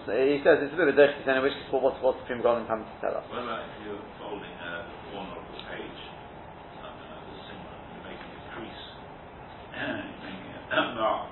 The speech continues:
Speaker 2: by turning over, turning the corner? <laughs> It's not very good for the pages, but people have a fun to do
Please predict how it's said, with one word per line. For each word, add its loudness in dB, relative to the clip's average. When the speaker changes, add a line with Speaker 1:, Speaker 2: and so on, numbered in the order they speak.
Speaker 2:
by -2
turning -4
over, -6
turning -4
the -10
corner? -6
<laughs> -8
It's -8
not -6
very 0
good -6
for -10
the -
pages, -10
but -10
people -10
have -6
a -10
fun -6
to -6
do -8